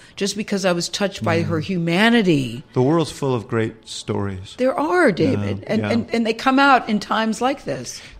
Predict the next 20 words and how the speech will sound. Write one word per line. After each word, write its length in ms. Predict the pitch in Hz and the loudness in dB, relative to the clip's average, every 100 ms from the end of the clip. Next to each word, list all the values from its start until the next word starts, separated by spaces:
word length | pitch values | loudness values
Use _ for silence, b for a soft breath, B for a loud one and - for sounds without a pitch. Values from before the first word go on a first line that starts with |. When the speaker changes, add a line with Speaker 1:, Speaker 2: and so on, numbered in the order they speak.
| - | 2
Speaker 2:
There 160 | 135 | 4
was, 300 | 131 123 - | 6 4 0
there, 260 | 135 131 - | 2 2 4
there 200 | 123 123 | 2 2
are 80 | - | 2
also 600 | 139 156 - 127 113 - - - | 2 2 2 2 2 -2 -12 2
other 240 | 143 151 | 4 4
things 240 | - 127 - | 0 -2 0
come 160 | 123 | 0
out 100 | 113 | 2
in 80 | 107 | 0
times 320 | 110 113 98 | 0 -2 0
like 200 | 110 104 | -4 -4
this, 180 | 113 104 | -6 -10
too. 360 | - 170 131 - | -6 -2 -2 -2
I 160 | 123 | -2
happen 220 | 147 135 | 0 -2
to 180 | 127 110 - | -2 -4 -6
watch 360 | 123 120 120 - | 0 0 0 -2
your 240 | 117 107 | -2 -4